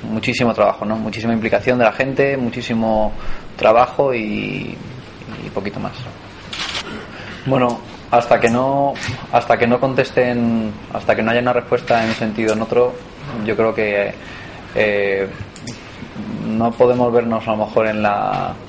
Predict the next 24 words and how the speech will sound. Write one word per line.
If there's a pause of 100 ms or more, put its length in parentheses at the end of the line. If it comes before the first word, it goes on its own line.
(140)
en
la
tesitura
de, (420)
de
tener
a
dos
o
tres
jugadoras. (260)
Yo
creo
que
es
un
poco
jugar (320)
con, (480)
con, (480)
con
las
chicas,
¿no?